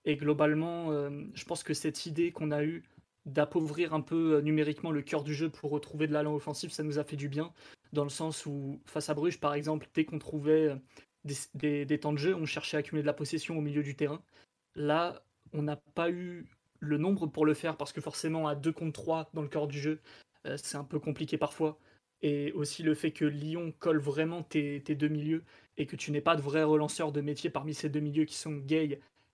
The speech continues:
et Herrera, qui ont pu être globalement assez bien annulés dès qu'il y avait une prise sur eux. Après, forcément, s'ils étaient libres face au jeu, c'était autre chose.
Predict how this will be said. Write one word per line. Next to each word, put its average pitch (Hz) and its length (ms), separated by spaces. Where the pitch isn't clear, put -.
et 147 100
Herrera, 147 320
qui - 140
ont 143 80
pu 151 240
être 151 260
globalement 151 460
assez 151 260
bien 156 220
annulés 151 400
dès 147 140
qu'il - 80
y - 20
avait 151 120
une 147 100
prise 143 360
sur 147 260
eux. - 80
Après, 143 220
forcément, 151 320
s'ils 147 200
étaient 151 160
libres 147 140
face 151 180
au 151 40
jeu, 151 120
c'était 151 140
autre 143 140
chose. 147 220